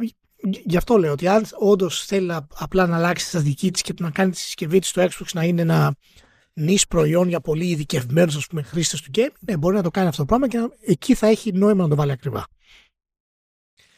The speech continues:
Αλλά αν βγάλει μια κονσόλα, η οποία θέλει να είναι mainstream, να πάει κόντρα, ας πούμε, στο PlayStation και την έχει στα εννιακόσια ευρώ, ο μοναδικός τρόπος για να το προσπεράσει κάποιος αυτό είναι να έχει από πίσω την ουρά της, ε, ποιότητας και του καλού ονόματος,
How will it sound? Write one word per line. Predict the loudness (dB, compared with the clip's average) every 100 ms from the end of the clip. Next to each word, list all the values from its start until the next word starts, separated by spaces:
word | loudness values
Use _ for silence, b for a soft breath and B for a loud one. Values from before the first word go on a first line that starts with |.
| _ -4
Αλλά | 2
αν | 2
βγάλει | 4 2
μια | 2
κονσόλα, | 2 0 2 2
η |
οποία | 2 0
θέλει | 0 0
να | 0
είναι | 0 2
mainstream, | 0 -2 -10
να | -8 -2
πάει | -2
κόντρα, | 2 2 2
ας | 2
πούμε, | -2
στο | -2 -2
PlayStation | 0 2 0 0 -6 -14 b b b b b
και | -14
την | 2
έχει | 2
στα | 4
εννιακόσια | 0 0 2 4 4
ευρώ, | 2 -2 -4 _ _ _ _ _ _ _ _ _ _ _ _ _ _
ο | -2
μοναδικός | 0 2 4
τρόπος | 4 4
για | 4
να | 2
το | 0
προσπεράσει | -4 0 2 2 0
κάποιος | -4 -4 -4
αυτό | -4 0 0 0 _ _ _ _ _ _ _ _ 0
είναι | 2
να | 4 4
έχει | 2 0
από | 0 -4
πίσω | 0 0 0
την | -2 2
ουρά | 6 4
της, | 2 -2 -4 -6 -4
ε, | -2 0 0 -2 2
ποιότητας | 6 6 4 -4 -6
και | -6
του | -4
καλού | 2 2
ονόματος, | 4 2 0 -4 -6